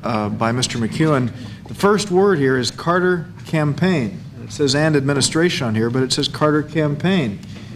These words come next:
And while we know that, uh, Jimmy Carter was President of the United States at that point,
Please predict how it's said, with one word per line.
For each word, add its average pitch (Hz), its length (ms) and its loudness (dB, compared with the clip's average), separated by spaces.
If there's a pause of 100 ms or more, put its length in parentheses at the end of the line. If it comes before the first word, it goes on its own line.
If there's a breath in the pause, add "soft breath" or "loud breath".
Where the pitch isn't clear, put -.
(120 loud breath)
And 127 80 -6
while 135 120 4
we 143 120 4
know 160 160 4
that, 151 380 -2
uh, 131 160 2
Jimmy 151 260 2
Carter 156 260 2
was 131 140 2
President 139 380 0
of 117 40 -2
the 110 60 0
United - 0 -
States 185 320 2
at 127 80 -8
that 117 260 -2
point, 135 280 -2